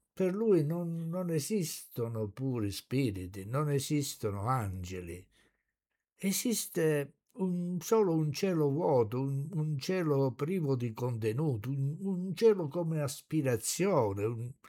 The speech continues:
come semplice illusione, ma non come realtà concreta. Per lui, appunto, non, non ci sono né spiriti né angeli, né-,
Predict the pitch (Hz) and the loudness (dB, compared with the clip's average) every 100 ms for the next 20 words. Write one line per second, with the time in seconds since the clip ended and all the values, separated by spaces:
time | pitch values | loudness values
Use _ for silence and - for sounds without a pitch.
0 | _ _ _ _ - 143 147 127 - 185 | _ _ _ _ -2 0 0 0 0 2
1 | 170 143 139 127 139 160 160 151 143 - | 2 2 2 4 2 4 4 6 4 4
2 | 233 156 131 151 196 277 190 139 117 117 | 4 4 4 0 0 0 0 0 -2 -4
3 | - _ _ _ _ _ _ - 170 175 | -6 _ _ _ _ _ _ 0 2 4
4 | 156 143 143 135 127 - 151 127 - 120 | 4 6 6 4 2 2 2 2 0 0
5 | 110 101 120 123 110 98 110 110 190 180 | 0 -2 2 4 4 2 -4 -2 -4 2
6 | 220 165 139 - 180 147 160 165 165 151 | 4 4 4 0 0 0 0 -4 -6 -6
7 | 160 170 156 160 180 156 151 147 - - | -6 -2 -2 -2 -4 -2 -2 -2 -4 -2
8 | 156 139 120 120 113 110 127 120 101 110 | 0 2 0 -4 -4 -2 0 0 -2 -4
9 | 104 104 101 98 101 | -4 -6 -8 -12 -16